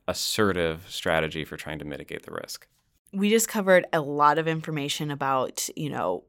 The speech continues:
Speaker 2: who should be conducting threat assessments, what is included in these threat assessments. Um, but let's talk a little bit about what happens if we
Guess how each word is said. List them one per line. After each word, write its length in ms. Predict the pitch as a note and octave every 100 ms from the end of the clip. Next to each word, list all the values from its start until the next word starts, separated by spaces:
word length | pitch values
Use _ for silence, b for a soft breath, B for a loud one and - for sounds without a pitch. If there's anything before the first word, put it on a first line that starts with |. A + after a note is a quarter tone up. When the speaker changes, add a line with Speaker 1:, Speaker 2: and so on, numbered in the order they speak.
| -
Speaker 2:
who 380 | E3+ - A#3 A#3+
should 220 | G#3 G#3+
be 100 | F#3+
conducting 580 | F#3 F#3+ E3 D#3 D#3 D3
threat 200 | D3 C#3+
assessments, 640 | C#3+ - C3 - D3 C#3
what 320 | F#3 G3 F#3 -
is 280 | C3 D#3+ -
included 520 | D#3+ D#3+ G#3+ G3 E3+
in 120 | D3+
these 260 | D3 C#3+ -
threat 240 | D3+ C#3+
assessments. 760 | C#3+ - C#3+ - D#3+ C3+ C#3 -
Um, 200 | E3 C#3+ D#3 B B B
but 100 | G3
let's 180 | B3+ -
talk 220 | G#4 G#4
a 40 |
little 160 | D4 B3
bit 200 | A3+ F3+
about 340 | F3+ E3+ -
what 180 | - A#3
happens 600 | A3 G3 G3+ G#3 G#3 G3
if 300 | E3 E3 -
we 400 | D#3+ E3+ E3 D#3